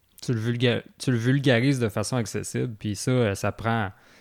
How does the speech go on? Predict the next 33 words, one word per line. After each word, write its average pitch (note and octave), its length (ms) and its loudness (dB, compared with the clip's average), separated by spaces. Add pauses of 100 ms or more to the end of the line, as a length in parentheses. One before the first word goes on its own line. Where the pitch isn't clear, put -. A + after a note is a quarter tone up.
(160)
c'est, G2+ 300 -8
c'est, - 180 -14
ça G#2+ 180 -6
prend A2+ 300 0
plus B2+ 340 -2
de A2 120 0
monde A2+ 280 -2
comme G2+ 240 -2
toi A#2 240 0
dans G#2+ 80 0
le G2 80 -4
monde G#2+ 160 -2
de G#2+ 60 -2
la G2 80 -4
pêche G#2+ 260 -4
à A2+ 60 0
la G2+ 80 0
mouche. A2 200 -2
Je A2 100 0
sais C#3+ 200 0
que - 80 -4
la, G#2 180 2
l'information A2+ 600 2
est B2 80 2
plus B2+ 300 -4
accessible A2 480 -4
que A2+ 120 -2
jamais, G#2 440 -2
là, B2 100 -2
sur G#2+ 220 -10
Facebook, A2+ 540 -2
sur - 120 -6
Internet, G#2+ 540 -2